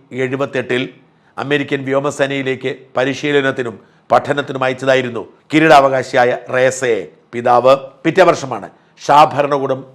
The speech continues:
അട്ടിമറിക്കപ്പെടുന്നതും അവസാനത്തെ ഷായായ മുഹമ്മദ് പഹ്ലവി ഈജിപ്തിലേക്ക് അഭയം തേടി പോകുന്നതും. അതിനൊക്കെ മുമ്പ് തന്നെ കിരീടാവകാശിയായി പ്രഖ്യാപിച്ചിരുന്ന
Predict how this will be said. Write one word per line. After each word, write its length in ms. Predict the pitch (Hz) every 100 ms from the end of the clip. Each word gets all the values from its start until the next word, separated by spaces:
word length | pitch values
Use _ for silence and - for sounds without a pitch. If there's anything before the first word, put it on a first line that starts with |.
| _
അട്ടിമറിക്കപ്പെടുന്നതും 1040 | 139 127 156 139 135 131 123 127 117 98 - _ -
അവസാനത്തെ 460 | 151 151 147 139
ഷായായ 600 | 135 139 135 139 135 143 170 - - -
മുഹമ്മദ് 520 | 135 135 151 151 143 143 -
പഹ്ലവി 540 | 127 120 135 123 127 160 -
ഈജിപ്തിലേക്ക് 540 | 151 165 175 175 147 139
അഭയം 340 | 131 127 135
തേടി 180 | 123 120
പോകുന്നതും. 600 | 117 110 113 117 127 - _ -
അതിനൊക്കെ 320 | 160 180 180
മുമ്പ് 340 | 165 170 180
തന്നെ 220 | 165 131 - - _ -
കിരീടാവകാശിയായി 720 | 151 170 160 156 151 135 143
പ്രഖ്യാപിച്ചിരുന്ന 800 | 139 135 131 135 135 127 135 156